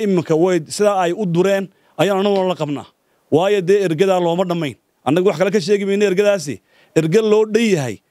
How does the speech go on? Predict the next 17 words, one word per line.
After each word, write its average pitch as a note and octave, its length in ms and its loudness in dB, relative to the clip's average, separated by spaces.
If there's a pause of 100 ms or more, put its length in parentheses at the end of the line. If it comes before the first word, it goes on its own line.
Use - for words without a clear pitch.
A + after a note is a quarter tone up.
(300)
may F#3+ 200 2
ahayn. D3+ 360 -4 (400)
Maadaama E3+ 400 0
ay G#3 40 2
arrintu F#3+ 300 -2
noocaa F3+ 340 0
tahay, E3+ 260 -2 (460)
nimankii F3 420 0
sida F3 220 0
miisaan D#3 400 0
kale E3 160 0
uga D#3+ 240 0
hadlay C#3+ 240 -2
ee D3+ 80 0
guddidii D3+ 340 -2
beesha D3 300 0
garxajis, B2+ 460 -4